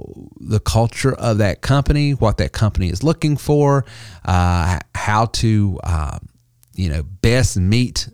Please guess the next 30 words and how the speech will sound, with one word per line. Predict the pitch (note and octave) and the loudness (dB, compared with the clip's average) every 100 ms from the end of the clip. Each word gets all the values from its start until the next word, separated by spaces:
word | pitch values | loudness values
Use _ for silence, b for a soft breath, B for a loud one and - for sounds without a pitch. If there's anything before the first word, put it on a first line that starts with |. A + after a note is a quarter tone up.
| - | -10
uh, | F#2 F#2 | -6 -6
the | F2+ G2 F2 - | -4 -4 -4 -2
expectations | A#2 - A#2+ - - A2+ G#2+ C3 B2+ - | -4 -2 -4 0 2 2 2 0 -2 0
that | G2+ E2+ | -2 0
each | A#2 G#2+ - | -2 -4 -6
company | - A2+ - B2+ A#2+ B B B B | -2 -2 -2 -6 -6 B B B B
is | A2 G2+ | 0 2
going | A2+ A#2 | 2 2
to | F#2+ | 2
have | G2 G#2 A2 | 2 2 2
in | F#2 | 2
different | G#2+ G#2 - - | 2 0 -4 -2
fields. | G#2 G#2+ B2 - B B B B | 0 0 0 -8 B B B B
And | A2 | -2
so | F#2+ A#2+ A#2 A2+ A2+ - G#2+ | 2 2 4 4 2 0 0
what | A#2+ - G2 | 0 0 0
they | A#2+ D#3 | 2 2
do | F3+ G#3+ D#3+ B2 | 4 4 6 6
is | A#2 A2+ G#2 | 6 4 2
they | G#2 A2+ A#2 C3 | 0 2 2 2
guarantee | B2 B2 C3 B2 - | 0 0 2 0 0
you | C3 B2 B2 B2+ B2+ B2+ B2 | 0 2 2 2 2 2 0
an | - F#2 | -2 -2
interview, | B2+ D#3 C3+ D3 C#3+ C3+ | 0 2 2 2 2 2
they | G#2+ | 2
guarantee | G2 A2 A2 G2+ - A2+ | 2 0 2 0 0 0
you, | G2 A2+ A#2 A#2 A2 - B B B | 2 2 2 2 2 -2 B B B
um, | G2 F#2+ F#2 F#2+ F#2 F2+ F2+ - - _ | 0 2 2 2 2 0 -2 -6 -14 _
you | - G2+ | -6 -2
know, | F#2+ F#2 F2+ | -2 -2 -4